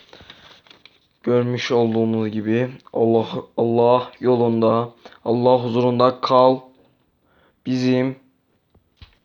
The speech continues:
bakın, araştırdım. Hiç kimse, YouTube'un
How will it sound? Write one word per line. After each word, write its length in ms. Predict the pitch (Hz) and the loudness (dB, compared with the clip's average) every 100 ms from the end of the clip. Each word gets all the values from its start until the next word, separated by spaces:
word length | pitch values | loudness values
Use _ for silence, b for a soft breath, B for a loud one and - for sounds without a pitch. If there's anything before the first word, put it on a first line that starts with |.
| _ b b _ | _ b b _
bakın, 240 | 180 - 113 _ _ | -4 -4 -12 _ _
araştırdım. 760 | 135 170 175 - 147 104 107 - _ _ - B B B - | 0 2 0 -2 -4 -2 -8 -10 _ _ -20 B B B -18
Hiç 480 | - - - - | -6 -4 -4 -8
kimse, 480 | - - 127 113 113 120 127 | -8 -6 -6 -4 -4 -4 -6
YouTube'un 440 | 160 165 170 170 | -6 -6 -4 -4